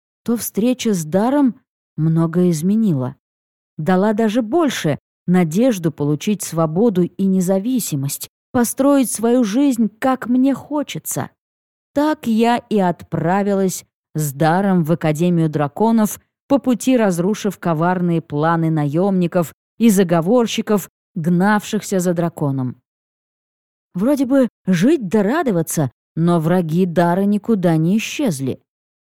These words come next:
Плетут интриги, нападают и наносят удары, охотясь и за ним, единственным наследником трона драконьего королевства, и за двумя артефактами власти.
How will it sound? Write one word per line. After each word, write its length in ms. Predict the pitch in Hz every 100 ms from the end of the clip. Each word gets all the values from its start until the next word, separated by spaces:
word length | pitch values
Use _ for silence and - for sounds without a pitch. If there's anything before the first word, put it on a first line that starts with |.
| _
Плетут 460 | 170 185 180 254 262
интриги, 760 | 247 208 185 226 247 233 240 - _
нападают 760 | 202 233 240 220 208 226 233 220
и 60 | 226
наносят 560 | 208 196 208 226 208 214
удары, 640 | 214 170 180 196 214 214 - _ -
охотясь 680 | 185 - 208 196 202 - -
и 120 | 208
за 180 | 185 185
ним, 380 | 175 220 233 185 - _
единственным 920 | 160 180 185 208 208 - 190 196 190
наследником 800 | 185 190 - 185 185 180 170 196 180
трона 580 | - 156 165 196 185
драконьего 800 | 175 175 180 - 185 180 165 170
королевства, 800 | 160 165 165 165 170 - 170 165 - _ _ -
и 200 | 285 285
за 180 | 277
двумя 520 | 247 269 277 226 226 233
артефактами 880 | 226 233 - 196 185 - 185 185
власти. 800 | 185 170 185 160 143 - 110 98